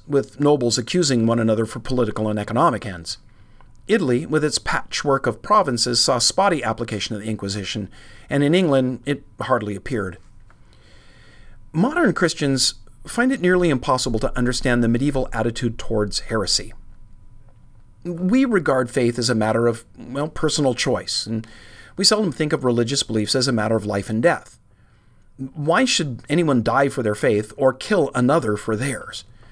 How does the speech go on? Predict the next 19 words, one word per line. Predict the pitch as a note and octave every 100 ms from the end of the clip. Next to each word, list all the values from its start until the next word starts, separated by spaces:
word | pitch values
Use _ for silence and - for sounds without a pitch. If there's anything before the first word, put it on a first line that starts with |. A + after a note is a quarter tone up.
| - - - - - - - - - - - -
In | F3+
medieval | F3+ F#3+ C4+ C#4 D3+
Europe, | B2 C#3+ A2 -
Christians | - A#3+ B3 G3 -
would | D3
consider | - D3 - B2 - -
our | D#3+ A#3+ B3+
modern | E3 B2+ B2 A2+
view | G#2 G#2+ A#2+ -
equally | - - B2+ G2 F#2+
odd. | G2 F2+ F2+ - - - - - - - - - -
Faith | - F#3+ G3+ E3
wasn't | D#3+ G3 G3 F#3
a | F3
private | E3+ E3 F3 C3 -
and | C3+ C#3
individual | D#3 D#3 D3+ C#3+ C#3+ C#3
intellectual | D3 C3 A#2+ A2 G2+
preserve. | G#2 A2+ A#2 C4+ F#2+